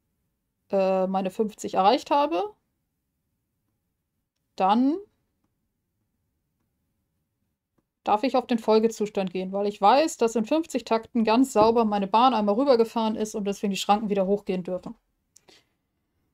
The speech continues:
Das ist so ein bisschen, was dahinter steckt. Dass ich dann eben sage, „Sowas will ich halt haben.“ Wie schaffe ich es jetzt,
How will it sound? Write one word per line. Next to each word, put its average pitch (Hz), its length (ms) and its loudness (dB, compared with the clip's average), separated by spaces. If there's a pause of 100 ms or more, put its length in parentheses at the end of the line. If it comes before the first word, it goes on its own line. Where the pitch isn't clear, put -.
(160)
Das 214 140 4
ist 269 120 0
so 277 80 4
ein 240 80 6
bisschen, 226 260 6
was 214 180 2
dahinter 196 360 0
steckt. - 280 -14 (320)
Dass 202 180 0
ich 208 120 -4
dann 202 180 -2
eben 196 180 -6
sage, 262 320 8
„Sowas 226 400 4
will 214 120 2
ich 208 140 -6
halt 196 180 0
haben.“ 190 320 -4 (1300)
Wie 269 560 -2 (200)
schaffe 285 300 4
ich 320 100 0
es 262 180 -2
jetzt, - 500 -4